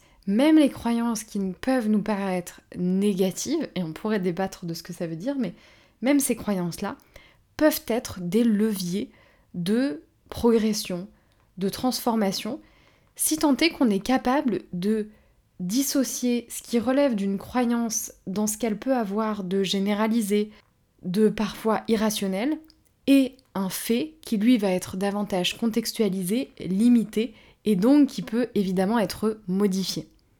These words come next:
Et donc l'exercice que j'avais envie de vous proposer, il est très simple.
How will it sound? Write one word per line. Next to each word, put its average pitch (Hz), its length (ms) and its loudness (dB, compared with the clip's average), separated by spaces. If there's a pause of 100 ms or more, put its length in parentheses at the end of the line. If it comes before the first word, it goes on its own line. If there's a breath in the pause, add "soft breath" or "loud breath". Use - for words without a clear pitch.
(160)
Et 262 80 6
donc 269 180 4
l'exercice 294 600 2
que 208 360 2
j'avais 214 220 0
envie 233 220 0
de 240 80 -2
vous 214 80 -2
proposer, 240 500 0
il 220 100 2
est 196 100 0
très 254 180 0
simple. 220 340 0